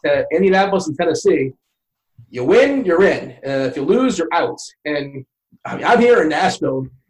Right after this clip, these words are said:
God, I don't wanna see Tennessee. Tennessee's boring, right, guys? Indianapolis is much more fun. I'm rooting for Indy.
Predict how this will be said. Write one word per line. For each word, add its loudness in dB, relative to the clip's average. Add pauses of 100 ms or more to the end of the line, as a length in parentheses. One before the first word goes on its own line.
(260)
God, 0
I 0
don't 4
wanna 0
see -8
Tennessee. -8 (180)
Tennessee's 0
boring, -2
right, -8
guys? -2 (480)
Indianapolis 2
is -6
much 0
more -4
fun. -4 (340)
I'm -6
rooting -6
for -6
Indy. -6